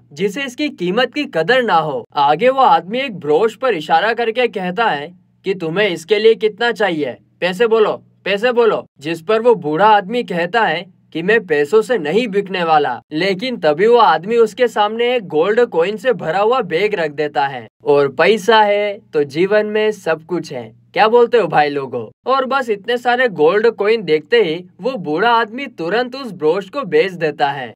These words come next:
तो वहीं ये सब होते हुए बूढ़े आदमी की छोटी सी ग्रैंडडॉटर रूरी देख रही थी। वो पूछती है कि मुझे लगा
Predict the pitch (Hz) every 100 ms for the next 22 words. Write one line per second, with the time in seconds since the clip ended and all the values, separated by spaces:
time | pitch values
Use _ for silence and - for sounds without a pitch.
0 | - 294 165 151 - 175 139 143 262 247
1 | 240 240 262 269 285 160 147 170 254 240
2 | 226 262 262 277 180 156 240 240 240 151
3 | 160 214 240 156 143 151 208 - 139 143
4 | 190 233 302 160 190 240 190 151 143 160
5 | 120 - 139 202 240 151 151 - - 254
6 | 160 151 - _ _ 262 240 160 156 254
7 | 208 151 143